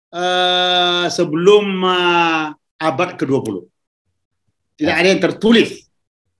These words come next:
Speaker 1: ya, atau tersurat, ya, baik, uh, di Nusantara ini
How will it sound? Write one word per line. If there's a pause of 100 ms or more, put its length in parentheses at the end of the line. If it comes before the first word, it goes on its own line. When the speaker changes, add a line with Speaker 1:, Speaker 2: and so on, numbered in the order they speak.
(120)
Speaker 1:
ya, (100)
atau
tersurat, (480)
ya, (380)
baik,
uh,
di
Nusantara
ini